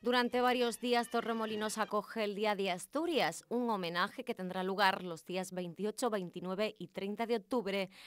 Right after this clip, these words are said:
así como el uno de noviembre, con una serie de actuaciones y espectáculos inspirados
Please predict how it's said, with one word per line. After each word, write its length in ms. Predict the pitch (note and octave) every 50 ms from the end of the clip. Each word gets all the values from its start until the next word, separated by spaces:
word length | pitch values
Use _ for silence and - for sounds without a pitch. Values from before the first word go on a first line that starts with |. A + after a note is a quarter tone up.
| - - -
así 320 | - C4 - - C4+ B3
como 300 | - - A#3+ A3 G#3+ F#3+
el 100 | F#3+ G3
uno 220 | G3+ G3 F#3+ F#3+ G3+
de 100 | G#3 G3
noviembre, 640 | G3+ G#3 A3 C4+ C4+ B3+ A#3 F#3+ G3+ F3+ C3+ -
con 200 | - F#3 F#3+ G#3+
una 160 | C4+ C#4+ C#4+
serie 280 | C4+ - G#3+ F#3+ F#3+ E3+
de 80 | F3
actuaciones 800 | D#3+ D#3 - - E3+ D#3 D#3+ D#3 - - G3+ A#3 C4+ D4 D4+ D4
y 40 | D4
espectáculos 760 | C4+ - - C4 C4 _ - F#3 F3+ - G3 G3+ F#3+ F#3 F#3+
inspirados 640 | A3 G3+ - - A#3 G#3 F#3 E3+ F3 F3+ F3+ - -